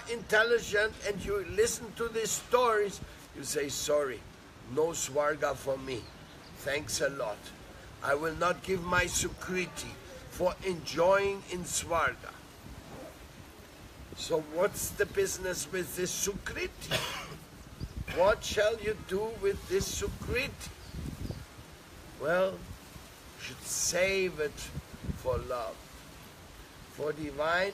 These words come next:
love. That is the only valuable goal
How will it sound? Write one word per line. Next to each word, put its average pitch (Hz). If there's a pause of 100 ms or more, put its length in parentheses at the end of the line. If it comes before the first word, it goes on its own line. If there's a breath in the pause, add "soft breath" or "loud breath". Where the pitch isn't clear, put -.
love. 147 (640)
That 180 (280)
is 170
the 143 (160)
only 220 (260)
valuable 202 (640 loud breath)
goal 214